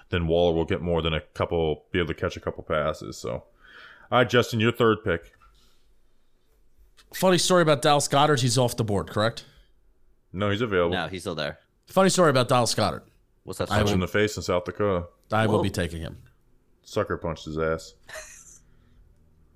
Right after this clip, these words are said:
Speaker 3: We think Dallas Goedert knows that you say this? Like, no way. Like, dude, it's gotta be, like, a chance, right?
Speaker 1: Does you think he knows? Yeah, uh, maybe I fucking knocked him so silly he forgot, but I,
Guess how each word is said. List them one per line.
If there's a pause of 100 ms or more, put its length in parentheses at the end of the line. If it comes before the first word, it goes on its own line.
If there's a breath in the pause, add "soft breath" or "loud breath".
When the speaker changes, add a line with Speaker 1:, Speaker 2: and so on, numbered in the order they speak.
(360)
Speaker 3:
We
think
Dallas
Goedert
knows
that
you
say
this?
Like,
no
way.
Like,
dude, (180)
it's
gotta
be,
like,
a
chance,
right?
Speaker 1:
Does
you
think
he
knows?
Yeah,
uh,
maybe
I
fucking
knocked
him
so
silly
he
forgot,
but
I,